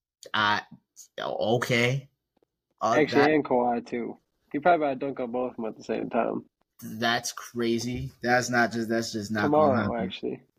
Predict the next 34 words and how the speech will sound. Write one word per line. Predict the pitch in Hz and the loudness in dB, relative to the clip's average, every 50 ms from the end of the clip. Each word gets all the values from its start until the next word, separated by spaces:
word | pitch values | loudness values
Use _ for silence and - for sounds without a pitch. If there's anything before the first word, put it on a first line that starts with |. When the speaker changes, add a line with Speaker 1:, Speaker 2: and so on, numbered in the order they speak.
| _ _ _ _ _ - | _ _ _ _ _ -10
Speaker 2:
Nah, | - 127 120 120 120 120 117 | -6 -4 -4 -2 -2 -4 -4
but | 120 131 | -2 0
on | 131 139 151 151 | 2 4 4 4
the | 151 147 | 4 4
real, | 143 147 156 156 151 | 4 4 4 4 2
though, | 147 151 151 147 147 143 | 2 0 0 2 2 0
Anthony | 151 156 151 139 151 147 139 | 0 -2 -2 0 0 0 2
Davis, | 127 139 139 135 127 139 135 123 123 - - _ | 2 2 0 0 0 0 -2 -2 -4 -10 -18 _
he, | - 143 147 151 156 156 | -4 -2 0 0 2 0
he | 170 | 0
just | 160 185 180 - | -2 -4 -2 2
gotta, | - 151 147 147 | 4 4 4 4
he | 160 175 | 2 0
just | 180 180 - - | -4 -6 -4 -2
gotta | 143 127 123 - | -2 -2 0 -2
find | - 123 123 131 123 123 | -2 -2 -2 -2 -4 -6
it | 123 117 | -8 -8
still. | - _ 127 123 127 127 127 131 - | -8 _ -4 -2 -2 -2 -4 -4 -4
He, | 143 147 151 143 135 143 143 | -2 0 0 0 0 0 -2
he | 151 156 | -2 -2
just | 151 170 170 - | -2 -4 -6 -2
gotta, | - 160 147 143 139 139 | 2 4 4 6 4 4
he's | 147 156 - | 2 0 0
gotta | - 175 175 160 147 131 | 2 4 4 4 4 0
become, | - 123 - - 135 135 131 127 | -4 -6 -4 -2 -2 -2 -2 -2
like, | 120 117 117 - - - | -2 -4 -4 -6 -6 -4
that | 127 127 127 120 123 127 | -2 0 0 0 0 0
guy. | 127 123 123 123 120 120 120 - - | 0 -2 -2 -4 -8 -14 -18 -18 -18
I | 131 - | -4 0
think | - 143 127 - | 0 0 0 0
he's, | - 127 127 123 120 113 - - - - - _ _ _ _ _ - - _ _ _ _ _ _ _ _ _ - - | 0 0 0 0 -2 -4 -10 -16 -18 -20 -20 _ _ _ _ _ -20 -20 _ _ _ _ _ _ _ _ _ -10 -4
he, | - - 135 131 117 - - | 0 4 4 4 4 2 2
he's | - 139 135 127 127 123 123 120 123 - - _ _ _ _ _ _ _ _ _ _ _ _ _ _ - - _ _ - | 2 2 4 4 4 4 2 0 -2 -6 -12 _ _ _ _ _ _ _ _ _ _ _ _ _ _ -20 -20 _ _ -8
just | - 143 - | -8 -8 -8